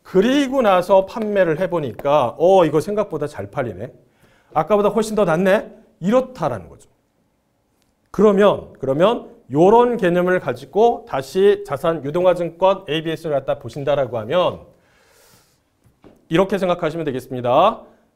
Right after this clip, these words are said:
자산을 표준화한대요. 그다음에 특정 조건별로 해서 집합을 시켜서 증권을 발행하겠답니다. 아, 머리 아프죠. 아, 머리 아파. 그러면서 여러 가지 설명하는데 첫 번째 문장부터 머리가 아파요. 그런데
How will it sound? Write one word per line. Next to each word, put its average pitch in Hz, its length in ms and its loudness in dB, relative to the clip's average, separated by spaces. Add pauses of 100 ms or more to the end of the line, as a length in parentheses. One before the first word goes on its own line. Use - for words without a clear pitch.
(400)
자산을 202 760 0
표준화한대요. 247 920 -2
그다음에 180 360 2
특정 233 520 -6
조건별로 180 680 -2
해서 165 200 -4
집합을 151 440 -6
시켜서 180 540 -2 (260)
증권을 165 880 0
발행하겠답니다. 143 920 -6 (320)
아, 175 360 4
머리 151 240 0
아프죠. 95 500 -6
아, 113 140 -2
머리 120 200 -2
아파. 85 260 -6 (2250)
그러면서 196 420 4
여러 196 180 6
가지 208 180 2
설명하는데 202 920 2 (140)
첫 254 180 -8
번째 269 300 0
문장부터 202 480 -2
머리가 170 320 2
아파요. 151 300 2
그런데 156 580 -2